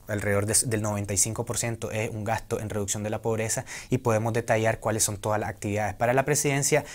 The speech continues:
es menos. Pero sabemos que, pues, de que la mayoría de la, de los gastos de las instituciones públicas son financiadas con rentas del tesoro,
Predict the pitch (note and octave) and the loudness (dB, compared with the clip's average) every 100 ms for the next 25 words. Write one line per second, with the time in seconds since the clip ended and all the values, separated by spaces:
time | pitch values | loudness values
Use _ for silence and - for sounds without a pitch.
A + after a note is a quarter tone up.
0 | - - G2+ G#2 A2 G#2+ G2+ F#2+ - - | -8 -4 -2 0 0 -2 -4 -8 -14 -14
1 | - - - C#3 D#3 C#3 D3 C#3+ C3+ C3 | -16 -6 4 6 8 8 8 4 4 4
2 | B2+ C3 A#2+ A#2 A#2 A#2 A2+ A2 B2+ C3 | 4 4 4 4 4 4 2 4 6 6
3 | C3+ C3+ B2+ B2 A#2 C3 - A2+ A2 A2+ | 6 4 2 2 4 4 4 -2 -2 -2
4 | G#2 A2+ G2+ A2+ A2+ - B2+ B2+ B2+ A#2+ | -4 -2 -2 -2 -4 2 2 2 0 0
5 | A#2 G#2+ A2+ A2+ - A2 A2 - A2+ G#2+ | 0 -2 -2 0 2 2 0 -2 -4 -2
6 | G#2 G#2+ G#2 G2+ - A#2+ A2+ A2 A2 | -4 -4 -6 -4 -2 2 2 2 -2